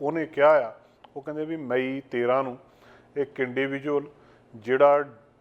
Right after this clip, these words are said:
ਵਹੀਕਲ ਡਰਾਈਵ ਕਰ ਰਿਹਾ ਸੀ ਪਬਲਿਕ ਰੋਡਵੇ ਦੇ ਉੱਤੇ, ਆਪਣਾ ਸੈੱਲ ਫੋਨ ਨਾਲ ਯੂਜ਼ ਕਰ ਰਿਹਾ ਸੀ। ਕੰਬਾਈਨਡ ਟ੍ਰੈਫਿਕ ਸਰਵਿਸ ਸਸਕਾਚਵਨ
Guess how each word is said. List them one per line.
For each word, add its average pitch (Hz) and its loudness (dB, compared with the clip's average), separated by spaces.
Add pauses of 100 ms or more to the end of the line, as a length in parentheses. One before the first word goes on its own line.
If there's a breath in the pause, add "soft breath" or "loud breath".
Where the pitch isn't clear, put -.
(120)
ਵਹੀਕਲ 151 -2
ਡਰਾਈਵ 127 0
ਕਰ 123 0
ਰਿਹਾ 135 0
ਸੀ 143 -14
ਪਬਲਿਕ 135 -2
ਰੋਡਵੇ 127 0
ਦੇ 135 -4
ਉੱਤੇ, 131 -4 (600)
ਆਪਣਾ 156 2
ਸੈੱਲ 120 -6
ਫੋਨ 127 -8
ਨਾਲ 117 2
ਯੂਜ਼ 110 -12
ਕਰ 107 -6
ਰਿਹਾ 139 6
ਸੀ। 135 -14 (480 soft breath)
ਕੰਬਾਈਨਡ 139 4
ਟ੍ਰੈਫਿਕ 139 -6
ਸਰਵਿਸ 123 -8
ਸਸਕਾਚਵਨ 135 -4